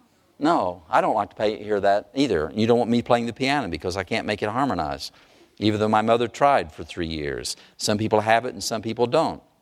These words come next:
"Therefore, having been put into harmony with God by faith in Christ," what's the difference between faith and belief? The devils believe and, so what's the difference between their belief and our faith?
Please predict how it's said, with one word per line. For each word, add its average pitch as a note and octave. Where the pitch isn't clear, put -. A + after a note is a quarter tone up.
"Therefore, D#3
having C3+
been B2+
put D#3
into A#2+
harmony D#3
with A#2+
God G#2+
by G#2+
faith C#3+
in A#2
Christ," B2
what's G3+
the F3+
difference D3+
between A2+
faith B2+
and G2
belief? G2+
The B2
devils D3
believe B2+
and, A#2+
so -
what's D#3+
the F3+
difference C3+
between -
their C3
belief A2
and G2+
our F#2+
faith? G#2+